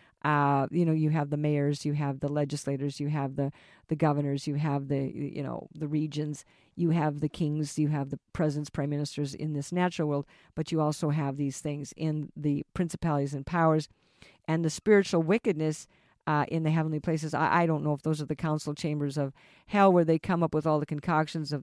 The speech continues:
the, you know, sending out the ha-, spirits of harlotry, uh, spirits of Jezebel. The spirits of harlotry and Jezebel, uh, are over this nation,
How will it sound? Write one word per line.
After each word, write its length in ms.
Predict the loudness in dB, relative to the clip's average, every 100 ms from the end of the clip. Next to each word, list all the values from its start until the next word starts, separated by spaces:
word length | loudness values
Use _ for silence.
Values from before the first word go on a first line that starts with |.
| -8
the, 140 | -12 -8
you 120 | -6
know, 260 | -4 -4 -6
sending 380 | -2 -2 0
out 140 | -2 -2
the 80 | -4
ha-, 180 | -4
spirits 380 | -10 0 0 0
of 80 | -6
harlotry, 640 | -2 0 0 -2 -2 -2 -4 -14 -20 _ _
uh, 220 | 2 2 0 -8 -8
spirits 300 | -2 -2 -2
of 140 | 0
Jezebel. 400 | 0 2 2 0
The 80 | 0
spirits 400 | -2 0 0 2
of 160 | 0 0 _ _
harlotry 640 | 4 6 6 2 0 -2
and 180 | -2 0
Jezebel, 680 | 2 2 0 0 0 0 -4 _ _ _ _ _
uh, 280 | 2 2 2
are 180 | 2 2
over 260 | 2 4 2
this 280 | 2 -2 -2
nation, 720 | 0 2 0 -2 -4 -4